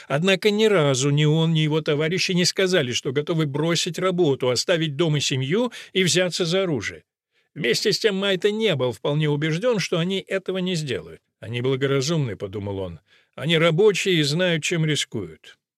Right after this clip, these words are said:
И видят его впервые в жизни. Вполне логично, что соблюдают осторожность. Кажется, это давние друзья Убилиуса. По крайней мере, один с полным ртом золотых зубов по имени Ларита прежде был боевиком-апристом.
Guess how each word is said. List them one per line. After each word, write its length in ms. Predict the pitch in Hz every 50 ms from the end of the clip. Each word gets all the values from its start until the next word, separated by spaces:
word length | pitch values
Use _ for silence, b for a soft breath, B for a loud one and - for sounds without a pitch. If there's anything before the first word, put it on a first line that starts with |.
| _ _
И 80 | - 95
видят 400 | 85 87 104 123 139 143 143 -
его 180 | 143 120 143 139
впервые 460 | - - 147 135 139 151 151 151 151
в 60 | 143
жизни. 420 | 156 180 170 131 - - 85 - _ _ _ _ _ _ _ _ _ _ _ _
Вполне 280 | - 170 196 208 202
логично, 600 | 208 214 208 190 208 190 147 - - 214 185 127 - -
что 300 | - - - - 156 131
соблюдают 520 | - 170 143 135 170 156 135 104 92 - -
осторожность. 800 | 90 - - 139 127 101 - - - - - - - - b b b b b b b b b b
Кажется, 400 | - - 143 131 151 139 - -
это 200 | 156 151 - 156
давние 500 | 131 123 123 147 165 170 165 165 165 165
друзья 520 | 151 139 143 147 139 117 123 147 165 160 156
Убилиуса. 880 | - 143 143 131 143 190 220 202 147 107 90 85 - - - - - - _ _ _
По 80 | - 92
крайней 320 | - 127 147 151 151 151
мере, 220 | 156 151 147 151 143
один 260 | 139 135 165 190 180
с 80 | - -
полным 340 | - 143 135 139 143 143
ртом 340 | 147 143 139 - 151 117 101
золотых 420 | 95 113 131 131 135 143 156 127 104
зубов 380 | 110 123 123 160 185 180 -
по 120 | - 120 120
имени 240 | 131 139 131 131
Ларита 560 | 127 127 131 120 120 123 139 - 202 202 180 B B B B B
прежде 420 | - 170 170 165 175 160 170 202 202
был 220 | 180 202 202 190
боевиком-апристом. 1400 | 156 147 147 131 117 123 123 - 156 156 165 170 - - 170 180 - - 220 214 165 - - - - - _